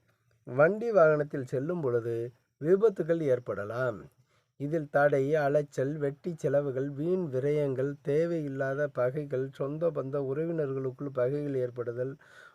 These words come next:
குழந்தைகள் வந்து எடுத்துக்கிட்டோம்னா ஆரோக்கியத்தை கரையா-, சரியாக மேம்படுத்தாவிட்டால் அதில், ஆ,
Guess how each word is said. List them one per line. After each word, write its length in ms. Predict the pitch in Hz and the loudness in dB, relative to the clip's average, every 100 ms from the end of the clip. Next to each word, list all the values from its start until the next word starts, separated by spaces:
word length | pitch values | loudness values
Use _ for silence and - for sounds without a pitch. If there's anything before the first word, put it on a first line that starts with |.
| _ | _
குழந்தைகள் 500 | - 160 190 196 175 | -2 0 4 2 2
வந்து 380 | 156 147 151 135 | 0 0 -2 -2
எடுத்துக்கிட்டோம்னா 460 | 160 151 151 143 | -4 -6 -6 -4
ஆரோக்கியத்தை 800 | 147 143 160 190 180 175 160 151 135 | -2 0 0 0 -2 -4 -6 -8 -2
கரையா-, 480 | 120 135 151 160 147 | -2 0 0 0 0
சரியாக 640 | 131 135 165 170 170 180 | 0 -2 0 0 0 -2
மேம்படுத்தாவிட்டால் 1000 | 160 160 165 147 151 143 123 127 143 139 | -2 0 0 0 2 2 0 -2 0 0
அதில், 260 | 135 135 139 | 0 0 -2
ஆ, 520 | 127 127 139 135 | -2 0 0 0